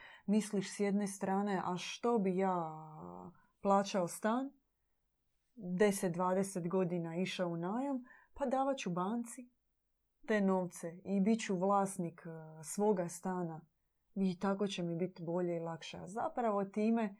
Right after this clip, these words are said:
se ti posvećuješ i ulaziš, e, počinješ padati u taj bezdan iz kojeg tek, koji ti se otvori tek u onom trenutku kada ti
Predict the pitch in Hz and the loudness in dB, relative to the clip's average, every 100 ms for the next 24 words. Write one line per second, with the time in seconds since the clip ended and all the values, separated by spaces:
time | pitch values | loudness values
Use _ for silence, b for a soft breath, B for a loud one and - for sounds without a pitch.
0 | b b b _ - 180 202 196 175 - | b b b _ -6 -2 -2 -2 -4 2
1 | 196 196 208 185 165 - - _ _ _ | 2 2 2 -2 -2 -8 -12 _ _ _
2 | 185 202 214 233 202 185 170 - - 175 | -2 2 4 4 2 0 -4 -8 -8 -6
3 | 170 170 175 85 82 - 85 - - 233 | -8 -10 -10 -10 -12 -12 -14 -10 2 2
4 | 240 247 196 190 214 214 190 180 175 180 | 2 0 0 -2 2 4 2 0 -4 -2
5 | 202 175 208 247 220 220 196 190 b b | -2 0 2 0 0 0 -2 -4 b b
6 | b 185 185 202 196 196 - _ _ 294 | b -10 -6 0 2 0 -8 _ _ 2
7 | 294 285 - - _ - 214 208 202 220 | 2 0 -18 -20 _ -2 -2 0 -2 0
8 | 220 233 262 233 220 226 226 202 196 196 | 0 2 2 2 2 0 2 0 0 0
9 | 190 180 175 175 190 - 190 180 b b | -2 -4 -4 -4 -4 -4 -6 -6 b b
10 | b - 170 170 170 190 170 | b -6 -4 -4 0 -2 -2